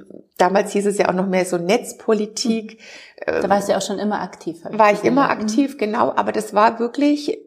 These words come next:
Speaker 1: damals ganz schwer, den Leuten zu vermitteln, dass das nicht nur,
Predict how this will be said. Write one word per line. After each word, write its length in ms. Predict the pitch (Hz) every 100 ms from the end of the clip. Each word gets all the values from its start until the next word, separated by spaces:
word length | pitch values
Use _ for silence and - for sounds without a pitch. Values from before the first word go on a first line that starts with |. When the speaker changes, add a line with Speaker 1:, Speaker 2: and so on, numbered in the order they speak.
| _
Speaker 1:
damals 460 | 196 196 247 - -
ganz 340 | 208 233 -
schwer, 200 | - 226
den 160 | 240 220
Leuten 240 | 214 220
zu 100 | -
vermitteln, 420 | - 202 214 269
dass 180 | 233 220
das 200 | 214 202
nicht 340 | 214 247 - -
nur, 360 | 226 254 294